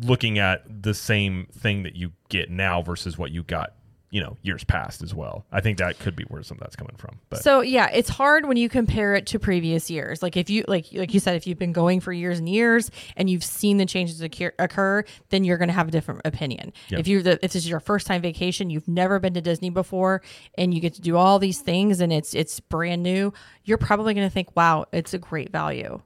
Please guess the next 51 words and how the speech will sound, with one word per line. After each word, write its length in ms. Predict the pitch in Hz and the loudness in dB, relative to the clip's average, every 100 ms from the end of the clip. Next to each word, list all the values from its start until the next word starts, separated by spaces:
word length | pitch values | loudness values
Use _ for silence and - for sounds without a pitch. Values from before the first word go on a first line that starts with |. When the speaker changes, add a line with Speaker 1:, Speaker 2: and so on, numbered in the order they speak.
| - | -2
Speaker 2:
You 140 | 220 | 2
know, 240 | 233 226 233 | 4 2 0
I 100 | 185 | 2
don't 220 | 185 165 160 | 4 4 2
know. 240 | 170 170 | 0 4
Speaker 1:
If 160 | 226 208 | 4 4
you 100 | 123 | 6
had 140 | 123 | 6
a 60 | 90 | 4
good 160 | 85 | -2
time. 440 | - 147 - - - | -2 -2 -2 -6 -4
Speaker 2:
If 100 | 247 | 0
you 80 | 269 | 2
had 60 | 320 | 2
a 60 | 320 | 0
Speaker 1:
Uh, 20 | |
Speaker 2:
good 40 | 370 | 0
time. 200 | 277 185 | 0 2
Speaker 1:
yeah. 200 | 113 90 | 2 4
Speaker 2:
Yeah, 140 | 415 | 4
yeah, 300 | 302 262 214 175 _ - - | 4 4 2 0 _ -20 0
yeah. 220 | 226 214 196 | 4 6 6
Um, 80 | |
but 160 | 180 233 | 2 2
yeah, 140 | 240 | 4
it's 120 | 180 226 | 4 6
all 160 | 233 | 4
depending 720 | 240 185 220 214 233 262 247 | 4 0 0 0 0 2 2
of 100 | 214 | 2
your 320 | 202 196 190 185 | 2 2 0 -4
personal 300 | 202 185 196 | -4 -2 -2
experiences. 1040 | 185 - 254 254 247 233 240 233 226 - - _ _ _ _ | -4 0 2 4 4 4 2 2 0 -4 -16 _ _ _ _
Um, 360 | 165 165 160 160 - | -2 0 0 -4 -6
you 80 | |
know, 100 | 175 | -4
it's 160 | 160 - | -4 -4
all 320 | 170 165 165 - - - | -4 -2 -4 -8 -18 -12
Speaker 1:
Well, 220 | - 240 220 | 0 2 2
and 180 | 196 | 0
we 140 | 196 311 | 0 0
were 120 | 302 | 0
talking 280 | - 135 120 | 4 4 4
about 140 | 113 | 2
Speaker 2:
subjective. 60 | 87 | 2
Speaker 1:
with 120 | 101 | 0
some 200 | - 107 | 0 0
people 220 | 104 101 | 0 0
in 60 | 90 | -2
Club 180 | - 95 | -4 0
thirty-two, 500 | 90 85 - 160 98 | 0 -2 0 0 0
like, 300 | 87 82 | 0 -4